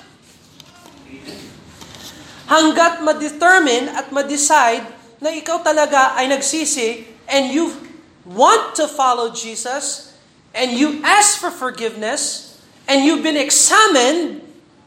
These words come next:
and you've been determined that you are clean, in a way, cleansed, you are welcome in the camp. Sa mga Baptist churches ngayon, hindi nila pinaniniwalaan ang principle ng Leviticus fourteen,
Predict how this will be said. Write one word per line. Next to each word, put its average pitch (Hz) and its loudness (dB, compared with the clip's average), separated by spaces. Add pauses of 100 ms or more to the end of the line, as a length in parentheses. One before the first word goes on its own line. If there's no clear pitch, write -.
(240)
and 254 -6
you've 302 0
been 294 0
determined 302 0 (640)
that 226 -6
you 262 -4
are 226 4
clean, 285 0 (320)
in 196 -4
a 208 0
way, 214 0
cleansed, 214 -4 (320)
you 240 0
are 208 2
welcome 190 -2
in 180 -10
the 160 -10
camp. 156 -12 (2500)
Sa 269 2
mga 302 2
Baptist 294 0
churches 285 -6
ngayon, 285 -2
hindi 254 -8
nila 285 -2
pinaniniwalaan 247 -2
ang 233 -4
principle 226 -6
ng 220 -6
Leviticus 202 -6
fourteen, 180 0